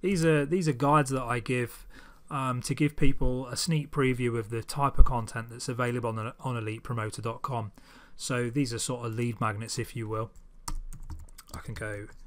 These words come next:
S E O guide, Facebook images guide. And the idea here is just to let the user decide which is more valuable to them. So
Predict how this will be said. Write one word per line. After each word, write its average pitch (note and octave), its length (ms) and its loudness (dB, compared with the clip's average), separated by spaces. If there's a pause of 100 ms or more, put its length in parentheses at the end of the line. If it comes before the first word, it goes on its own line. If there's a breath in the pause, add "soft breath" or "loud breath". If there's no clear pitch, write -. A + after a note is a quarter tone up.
(680 loud breath)
S - 180 -8
E A#2+ 80 -6
O C#3 160 -2
guide, C3 600 -4 (1400)
Facebook - 520 -10 (640)
images C#3 480 -2
guide. B2+ 500 -2 (1300 loud breath)
And C3+ 120 -6
the D3+ 60 0
idea D#3 400 2
here A2+ 260 -4 (280 loud breath)
is C#3 100 -2
just F3 220 -2
to D#3+ 80 -2
let D3 140 -2
the A2+ 80 -10
user C#3+ 340 2
decide G#2 460 -6
which A#2+ 240 -6
is A2+ 100 -8
more A#2+ 160 -4
valuable A2 380 -4
to - 100 -12
them. A2+ 260 -6 (800 loud breath)
So B2 440 -4